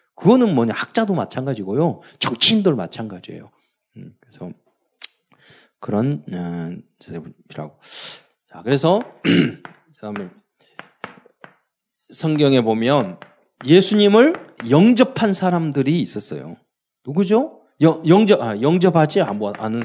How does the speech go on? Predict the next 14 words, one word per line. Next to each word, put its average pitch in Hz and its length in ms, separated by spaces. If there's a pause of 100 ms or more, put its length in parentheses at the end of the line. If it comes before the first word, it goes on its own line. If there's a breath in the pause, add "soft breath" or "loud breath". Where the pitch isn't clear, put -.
(100)
아는 104 300
사람이 87 260
있어요. - 200 (260)
예. - 120 (640 soft breath)
헤롯. 214 300 (760)
음. 175 140 (840)
헤롯 202 280
왕. 98 280 (360 soft breath)
이 202 100
헤롯 233 420
왕이 208 220
누구냐면 165 640 (340 loud breath)
에돔 185 440
족속이, 120 520